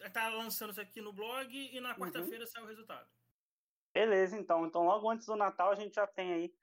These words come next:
Speaker 2: o Melhores do Ano nos reality shows. Então, sem mais delongas, vamos começar. Começando com as ca-, com a categoria principal, né? Melhor reality show. Tivemos alguns. Os indicados são B B B vinte e um,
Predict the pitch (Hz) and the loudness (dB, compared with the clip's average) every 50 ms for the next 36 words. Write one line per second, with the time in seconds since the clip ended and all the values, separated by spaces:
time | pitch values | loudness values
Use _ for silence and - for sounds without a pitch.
0 | _ _ _ _ 180 180 185 185 175 160 156 160 160 165 160 156 160 170 156 147 | _ _ _ _ -6 -2 2 2 4 6 6 6 4 4 0 -2 -2 0 0 0
1 | 143 147 156 156 151 - - 143 143 147 - - - 156 135 - 151 - _ - | 0 0 -4 -6 -6 -2 -2 -2 -2 -2 -6 -4 -2 0 0 0 -2 -4 _ 2
2 | 233 240 240 - _ _ _ _ _ _ _ 214 226 220 214 202 190 170 170 190 | 2 2 2 -2 _ _ _ _ _ _ _ -2 0 4 2 2 2 2 4 4
3 | 170 165 180 196 214 214 202 208 196 202 - - _ _ _ - 196 202 196 - | 6 6 6 6 6 6 4 4 4 2 -2 -14 _ _ _ 0 0 0 0 -4
4 | - - 196 170 156 151 - - 185 180 185 185 - _ _ _ _ _ _ _ | -8 -6 -4 -4 -4 -4 0 2 4 4 4 2 -2 _ _ _ _ _ _ _
5 | _ _ _ 160 160 156 165 185 180 160 160 170 165 170 - 170 - - - 175 | _ _ _ -6 -6 -2 -2 -2 0 2 2 0 0 0 -4 -8 -10 -2 2 2
6 | 160 151 - 170 - - 180 175 180 160 185 202 233 254 254 254 - _ _ 202 | 4 4 2 -2 -4 -2 2 2 2 2 4 4 4 4 4 2 -6 _ _ -6
7 | 220 214 - 247 214 - _ 160 151 - 233 233 220 233 240 - _ - - 247 | -4 -2 -2 -4 -4 0 _ 2 4 4 4 2 0 -2 -2 -4 _ -6 -4 -2
8 | 226 185 175 175 208 - - 196 185 185 185 - - - - - 175 190 214 - | 4 4 4 4 4 0 0 0 0 0 0 -2 -8 -8 2 4 4 4 4 -2
9 | _ _ _ _ _ _ _ _ _ _ _ _ _ _ _ _ _ _ _ _ | _ _ _ _ _ _ _ _ _ _ _ _ _ _ _ _ _ _ _ _
10 | _ _ 170 170 160 156 175 180 175 160 165 180 202 196 - - - _ _ _ | _ _ 2 4 4 6 6 4 4 4 4 2 0 -2 -6 -12 -14 _ _ _
11 | _ _ _ _ _ _ _ _ 175 156 180 190 160 180 180 - 190 180 175 180 | _ _ _ _ _ _ _ _ -6 -4 -2 -2 -2 -2 0 2 4 6 6 6
12 | 170 185 180 - - 180 180 185 175 - - - _ _ _ _ _ _ _ _ | 4 0 -4 -2 2 4 6 6 6 4 -2 -10 _ _ _ _ _ _ _ _
13 | _ _ _ _ _ _ _ _ 156 165 160 160 180 160 143 160 180 185 185 202 | _ _ _ _ _ _ _ _ -2 -2 0 0 -2 0 2 2 2 2 2 -2
14 | 196 185 - - 196 165 151 160 180 196 196 | -8 -8 -8 -4 -4 -2 0 0 -2 -4 -6